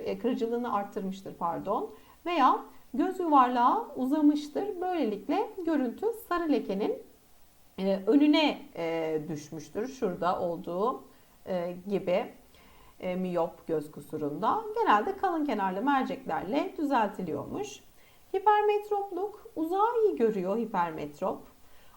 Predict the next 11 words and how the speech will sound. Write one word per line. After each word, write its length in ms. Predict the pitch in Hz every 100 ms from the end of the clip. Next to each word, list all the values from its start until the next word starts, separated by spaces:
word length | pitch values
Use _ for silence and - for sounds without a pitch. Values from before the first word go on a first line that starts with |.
| -
Ama 200 | 370 302
yakını 560 | 349 415 359 302 415 -
iyi 220 | 339 370
göremiyorlar. 960 | 370 339 330 285 156 151 185 - - - -
Görüntü 460 | 349 427 440 -
bu 60 | 415
sefer 320 | 403 392 220
sarı 360 | 214 - 381 381
lekenin 560 | 294 - 254 392 - - - - -
arkasında 680 | 269 294 311 294 311 311
oluşuyor. 640 | 320 240 208 - 165 160 196